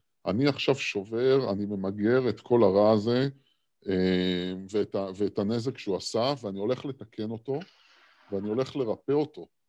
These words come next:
אני הולך להביא פה מקום של ריפוי עכשיו, אוקיי? עכשיו, איך, אבל איך זה קורה? אה, זה קורה מתוך מקום שאם יש אנרגיה שלילית, אה, שנכנסת, היא גורמת לתוך המקום של דין,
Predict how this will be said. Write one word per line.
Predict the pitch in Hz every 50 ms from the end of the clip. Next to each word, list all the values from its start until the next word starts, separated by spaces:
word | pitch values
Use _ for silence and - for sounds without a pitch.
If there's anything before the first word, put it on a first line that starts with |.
| _ _ _ _ _ -
אני | 92 95 120 139
הולך | 139 135 139 139 135 -
להביא | 117 98 95 120 139 135 127
פה | - 135 131
מקום | 117 90 - - 131 123
של | 117 - 127 113 107
ריפוי | 101 98 - - 127 123 123 117
עכשיו, | 110 - - - - 62 - _ - _ _ _ _ _ _
אוקיי? | - - _ 107 107 127 156 - _ _ _ _ _ _ _ _ _ _ _ _ _ _ _ -
עכשיו, | - - - - 92 90 95 -
איך, | 139 156 175 - -
אבל | 165 131 110 110 104 95 95 98 98 117
איך | 143 139 -
זה | 147 151 147
קורה? | - - 95 85 82 85 104 135 135 _ _ _ _ _ _ _ _ _ _ _ _ _ 98
אה, | 95 95 95 92 90 92 95 92 98 101
זה | 95 101 104
קורה | - - 101 110 151 165
מתוך | 151 135 - 165 - -
מקום | 131 117 117 - 151 151 156 151 143
שאם | - - 120 131 156 151 135
יש | 135 135 - 123
אנרגיה | 120 127 135 131 131 131
שלילית, | 131 - - 98 104 120 135 123 117 117 _ _ _ _ _ _ _ _ _ _ _ _ _ _ _ _ _ _ -
אה, | 98 95 95 95 95 92 92 92 92 92
שנכנסת, | - - 104 92 87 - - - 160 175 - - - 98 101 104 - _ _
היא | - 117
גורמת | 104 107 104 101 127 147 160 160 - -
לתוך | 110 104 - 147 - -
המקום | 147 127 104 92 - - 143 139
של | - - 110 101 95
דין, | 101 117 143 160 139 117 127 143